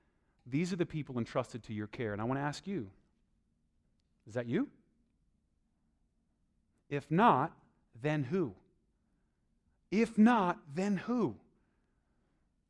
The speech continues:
And my hope is that you can look at, there's a person,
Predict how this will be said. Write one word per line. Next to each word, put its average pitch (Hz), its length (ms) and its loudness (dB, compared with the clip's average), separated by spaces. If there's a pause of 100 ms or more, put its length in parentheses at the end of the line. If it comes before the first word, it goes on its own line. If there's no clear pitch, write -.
(120)
And 175 140 6
my 202 140 8
hope 254 460 2
is 151 220 4
that 170 160 2
you 190 80 0
can 190 260 2
look 277 240 4
at, 165 80 0
there's 226 140 4
a 208 60 4
person, 190 800 -4